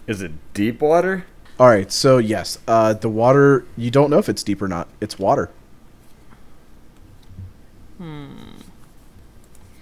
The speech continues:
Speaker 3: Well, I am a barbarian.
Speaker 2: And you can ma-, and J-, Jess, if you wanted to, you can move your way around the right side of Sander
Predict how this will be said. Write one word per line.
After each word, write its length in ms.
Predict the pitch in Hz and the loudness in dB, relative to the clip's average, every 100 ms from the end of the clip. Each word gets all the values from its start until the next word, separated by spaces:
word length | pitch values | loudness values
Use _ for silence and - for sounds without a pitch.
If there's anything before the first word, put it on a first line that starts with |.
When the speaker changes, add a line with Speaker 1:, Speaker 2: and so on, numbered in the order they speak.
| - - - - | -20 -20 -20 -12
Speaker 3:
Well, 240 | 190 220 - - - - - | -2 -2 -2 -20 -20 -10 0
I 140 | 196 | 2
am 180 | 240 233 | 2 0
a 80 | 196 | 0
barbarian. 760 | 185 180 190 202 214 254 302 - - - - - - - - - | 2 2 2 2 2 0 -2 -10 -20 -20 -20 -20 -20 -20 -20 -6
Speaker 2:
And 200 | 110 110 | -2 0
you 100 | 120 | -2
can 220 | 123 143 | 0 2
ma-, 180 | 139 - - - | 2 -2 -10 -4
and 240 | 113 107 | -2 -2
J-, 140 | 101 - - 92 | -4 -12 -12 -16
Jess, 340 | 92 104 104 | -4 -2 -2
if 160 | 104 - | -6 -6
you 80 | 107 | -6
wanted 300 | 110 127 117 | -4 -4 -4
to, 100 | 104 | -6
you 120 | 98 | -6
can 160 | 98 107 | -6 -4
move 240 | 104 101 - - - | -4 -8 -18 -20 -12
your 200 | 104 104 | -6 -4
way 320 | 101 98 101 | -2 -2 -4
around 500 | 90 98 98 98 95 95 | -4 -6 -4 -6 -8 -12
the 420 | 95 90 87 85 85 - - | -10 -10 -8 -10 -12 -18 -16
right 340 | 101 98 95 | -8 -6 -4
side 380 | - 104 90 87 | -6 -6 -8 -8
of 440 | - 82 85 87 - | -12 -12 -12 -12 -12
Sander 560 | - 107 92 87 82 | -10 -8 -8 -8 -10